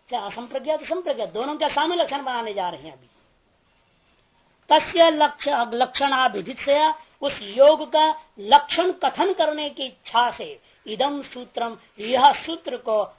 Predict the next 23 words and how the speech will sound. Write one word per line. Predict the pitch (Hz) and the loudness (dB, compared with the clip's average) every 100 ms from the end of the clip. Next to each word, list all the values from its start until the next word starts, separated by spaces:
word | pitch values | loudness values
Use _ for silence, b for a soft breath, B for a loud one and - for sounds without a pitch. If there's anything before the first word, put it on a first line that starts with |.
| _ | _
आरंभ | 214 208 220 202 | -4 -2 -4 -8
किया | 175 196 185 | -12 -8 -6
जाता | 180 180 | -6 -8
है, | - | -10
प्रवृत्त | 185 170 160 151 - | -10 -12 -14 -20 -20
है। | 165 131 _ _ _ _ _ _ _ _ _ _ _ _ _ _ _ _ | -20 -20 _ _ _ _ _ _ _ _ _ _ _ _ _ _ _ _
क्या | 170 175 | -14 -10
सूत्र | 170 185 175 | -10 -10 -6
है? | 196 226 254 _ _ _ _ _ _ | -2 -2 -2 _ _ _ _ _ _
योगश्चित्त | 175 196 208 175 175 - _ 294 294 _ | -6 0 0 -2 -8 -10 _ -14 -14 _
वृत्ति | 156 196 - - 175 | -12 -12 -12 -12 -10
निरोध। | 165 165 151 139 - 160 - _ _ _ _ _ _ _ _ _ _ _ _ _ _ | -8 -10 -12 -16 -20 -20 -20 _ _ _ _ _ _ _ _ _ _ _ _ _ _
योग | 160 180 196 180 175 214 247 - _ _ _ _ _ _ _ | -8 -4 -4 -4 -2 -2 -4 -8 _ _ _ _ _ _ _
चित्त | 302 302 - | -14 -14 -16
वृत्ति | 185 180 - 262 381 - _ - | -14 -16 -16 -10 -10 -12 _ -18
निरोध, | 180 160 139 _ _ _ | -16 -16 -20 _ _ _
दो | 170 226 | -12 -10
ही | 208 | -10
पद | 180 196 | -8 -8
इस | 175 165 | -8 -14
सूत्र | 190 165 180 | -18 -14 -10
में। | 196 208 _ _ _ _ _ _ _ _ _ _ _ _ _ _ | -10 -10 _ _ _ _ _ _ _ _ _ _ _ _ _ _
चित्त | - 330 - | -10 -10 -10